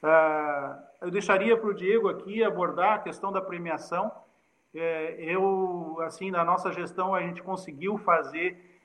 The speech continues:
com que esse evento tivesse um, um valor, né, é, que pu-, se pudesse e valorizasse a prova, né, é, não no sentido assim, bom, vamos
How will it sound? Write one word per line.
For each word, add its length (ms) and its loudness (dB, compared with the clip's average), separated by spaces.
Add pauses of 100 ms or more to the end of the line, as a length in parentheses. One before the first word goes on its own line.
(180)
com 180 -4
que 140 -2
esse 180 2
evento 400 2
tivesse 1120 0
um, 540 -6
um 40 -4
valor, 600 8 (180)
né, 260 -8 (440)
é, 400 -6
que 160 -16
pu-, 280 -10
se 200 -20
pudesse 480 2
e 360 -6
valorizasse 920 6
a 60 -8
prova, 480 -4
né, 120 -12 (480)
é, 360 -16 (100)
não 400 -2
no 80 -2
sentido 460 -4
assim, 340 0
bom, 400 2
vamos 440 -2